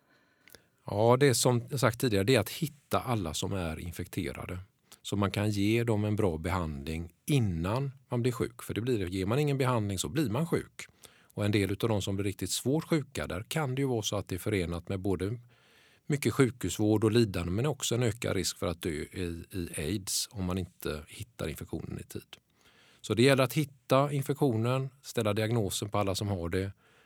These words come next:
och sen, eh, se till att erbjuda en bra sjukvård. Och det tycker jag vi gör. Och egentligen är det, vilket också är fantastiskt i Sverige, eh, att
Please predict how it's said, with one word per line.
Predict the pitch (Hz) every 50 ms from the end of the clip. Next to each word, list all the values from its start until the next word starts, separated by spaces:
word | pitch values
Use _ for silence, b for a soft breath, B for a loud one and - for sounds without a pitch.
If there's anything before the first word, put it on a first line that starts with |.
| b b b b -
och | 139 127 117
sen, | - 127 104 92 87 87 90
eh, | 90 - 101 92 87 92 87
se | - - 131 123
till | - 120 90 -
att | 87 -
erbjuda | 120 113 98 87 90 82 78 87
en | 90 92
bra | 85 95 73 69
sjukvård. | - - 110 101 - - - - 73 76 82
Och | 87
det | 101 117 120
tycker | - - - - -
jag | 139 131
vi | 143 143
gör. | 139 135 131 135 143 139 117
Och | 104 107 120 120 113
egentligen | 135 135 120 113 - - 135 135
är | 123 110
det, | 117 110 - - - -
vilket | 120 117 113 - 127 135
också | 117 - - - 143
är | 135
fantastiskt | 113 - 123 117 - 95 76 - - 76 - -
i | 98
Sverige, | - - 104 78 73 76 76 85 101 120 120 120 - b b b b b b b b b b b b b b b b b b _
eh, | - 92 95 98 -
att | - 120 107 -